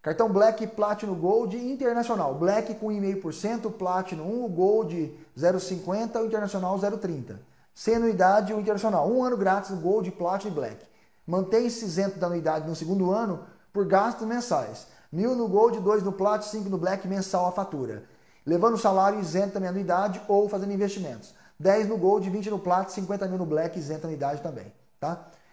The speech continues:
Banco Original com cashback. No Black, Platinum, Gold e no Internacional.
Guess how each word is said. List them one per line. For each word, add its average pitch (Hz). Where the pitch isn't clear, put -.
Banco 196
Original 214
com 214
cashback. 156
No 151
Black, 185
Platinum, 160
Gold 180
e 208
no 196
Internacional. 180